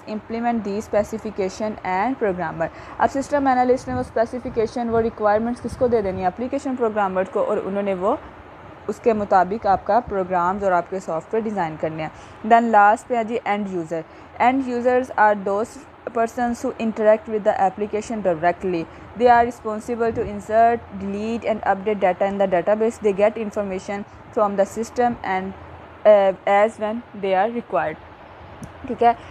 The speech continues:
एंड यूज़र वो सारे के सारे यूज़र हैं जिन्होंने सिर्फ सिस्टम को क्या करना है? इस्तेमाल करना है। अ, उन, उन, उनको नहीं ज़रूरत किसी भी किस्म की, अ, database को design करने की या application program को design करने की या interfaces को design करने की या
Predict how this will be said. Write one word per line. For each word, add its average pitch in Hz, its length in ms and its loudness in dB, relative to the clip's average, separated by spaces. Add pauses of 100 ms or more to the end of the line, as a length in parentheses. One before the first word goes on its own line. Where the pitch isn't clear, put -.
(140)
एंड 247 240 2
यूज़र 226 400 0 (240)
वो 214 120 -2
सारे 214 340 0
के 254 120 -4
सारे 196 340 -2
यूज़र 214 420 -4
हैं 220 300 -6
जिन्होंने 226 360 -4
सिर्फ 226 300 -8
सिस्टम 214 320 -6
को 220 100 -2
क्या 196 280 -4
करना 202 320 -4
है? 214 140 -8
इस्तेमाल 180 640 -4
करना 160 360 -6
है। - 320 -12 (220)
अ, 208 340 2
उन, 233 100 -4 (160)
उन, 226 200 -4
उनको 240 240 0
नहीं 226 240 -2
ज़रूरत 220 400 0
किसी 220 220 -6
भी 208 120 -4
किस्म 208 380 -4
की, 208 300 0
अ, - 40 -6 (460)
database 208 520 2
को 208 100 -4
design 190 460 -2
करने 196 320 -4
की 196 200 -4
या 185 220 -4
application 202 580 -4
program 190 460 -2
को 220 100 -2
design 190 400 -4
करने 190 300 -4
की 202 140 -6
या 190 100 -4
interfaces 208 600 -4
को 208 120 -8
design 190 380 -4
करने 185 280 -4
की 190 220 -6
या 196 240 0